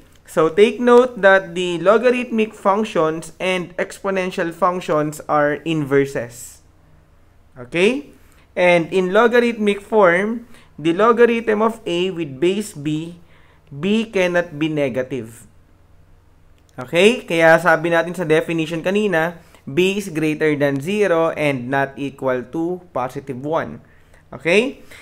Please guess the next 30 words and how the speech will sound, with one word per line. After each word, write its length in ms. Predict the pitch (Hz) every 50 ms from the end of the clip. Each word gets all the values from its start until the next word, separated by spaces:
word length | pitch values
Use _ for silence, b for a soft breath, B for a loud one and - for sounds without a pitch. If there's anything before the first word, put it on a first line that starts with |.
| B B -
Then 240 | - 180 190 185 180
the 160 | 165 185 175
value 800 | 151 156 202 220 247 262 262 247 240 233 226 233 233 233 233 233 - -
of 240 | 170 175 - -
the 160 | 156 170 165 170
logarithm 640 | 196 226 233 220 226 220 220 214 214 214 196 190
of 240 | 202 214 214 214 208
A 320 | - 160 151 147 151 170 185
with 320 | 170 160 156 143 135 131
base 320 | 160 165 180 190 - -
B 400 | 147 131 135 135 135 147 151 151 b b b b b b _ _
can 400 | - 180 180 185 202 214 214 185
be 480 | 160 165 160 160 160 160 160 160 - - - _ _ _ -
negative. 720 | - 147 147 143 127 131 131 - 143 120 101 104 - - _ _ b b b b b b b b b b -
Okay? 320 | - 131 135 160 175 190
Yung 160 | 202 202 185 156
value 400 | 165 196 202 202 208 214 220 214
natin 400 | 202 190 185 180 - 165 160 151
ang 160 | 151 156 156
pwedeng 320 | 156 147 143 139 143 147
maging 320 | 147 143 143 139 147 143 139
negative 480 | 135 131 113 127 127 - 147 131 -
o 160 | - - 147
yung 160 | 151 151 151 147
kanyang 320 | 156 156 151 147 143 143
exponent. 880 | - 143 139 - - - 151 135 127 131 135 120 117 110 - - - - _ b b b b b b b b b b b b b - -
Okay? 400 | 123 127 135 147 156 175 185 -
In 240 | - 165 156 151
exponential 720 | 147 147 - - - 151 143 135 131 127 - - 131 123 120
form. 400 | - 143 143 135 104 85 107